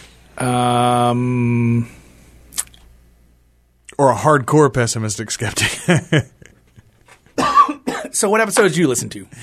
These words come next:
Speaker 2: Uh, I listened to just about all of 'em, uh, as a matter of fact. Here, let me
Speaker 1: You,
Speaker 2: no,
Speaker 1: there's
Speaker 2: I
Speaker 1: no way you listen to all of 'em. There's a,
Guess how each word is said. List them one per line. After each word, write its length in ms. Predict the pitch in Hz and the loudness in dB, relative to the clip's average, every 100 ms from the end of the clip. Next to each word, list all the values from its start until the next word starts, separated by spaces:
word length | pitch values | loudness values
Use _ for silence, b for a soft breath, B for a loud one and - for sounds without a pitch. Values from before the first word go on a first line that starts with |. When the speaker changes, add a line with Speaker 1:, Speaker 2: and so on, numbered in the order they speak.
| 131 131 B 160 | -16 -16 B -2
Speaker 2:
Uh, 320 | 180 190 185 | 0 0 0
I 80 | 196 | 0
listened 280 | 247 - 226 | 0 0 -4
to 60 | |
just 220 | 190 233 185 | -4 -6 -2
about 180 | 170 | 0
all 260 | 165 214 185 | 2 0 0
of 120 | 113 | -2
'em, 160 | 101 98 | -6 -8
uh, 40 | |
as 300 | 117 120 123 | -6 -4 -6
a 60 | 123 | -6
matter 120 | 120 | -6
of 60 | 117 | -6
fact. 200 | 110 131 | -8 -6
Here, 140 | 165 | -6
let 120 | 143 | -6
me 100 | 151 | -8
Speaker 1:
You, 80 | 190 | -6
Speaker 2:
no, 140 | 143 | -2
Speaker 1:
there's 140 | 139 165 | 0 0
Speaker 2:
I 100 | 170 | 0
Speaker 1:
no 180 | 254 226 | 2 0
way 180 | 214 | 0
you 220 | 202 151 165 | -2 -4 -6
listen 180 | 160 | -4
to 60 | 156 | -4
all 80 | 160 | -2
of 80 | 123 | -4
'em. 120 | 117 | -4
There's 180 | 147 151 | -4 -4
a, 140 | 127 | -6